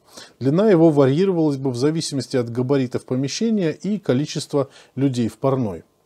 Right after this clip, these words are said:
Почему они сделали бы так? А, потому что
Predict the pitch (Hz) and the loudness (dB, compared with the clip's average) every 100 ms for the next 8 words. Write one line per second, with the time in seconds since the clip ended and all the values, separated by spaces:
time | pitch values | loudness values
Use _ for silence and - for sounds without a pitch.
0 | _ _ _ - - _ 160 - 262 214 | _ _ _ -20 -20 _ 0 2 4 4
1 | 151 139 156 202 135 135 151 139 131 139 | 2 0 2 0 0 2 4 4 2 -2
2 | - 98 - - _ _ _ _ _ - | 0 -2 -4 -14 _ _ _ _ _ -20
3 | - - _ - 110 113 110 135 156 185 | -20 -20 _ -14 -6 -4 0 2 2 2
4 | - - 151 131 | 0 0 0 0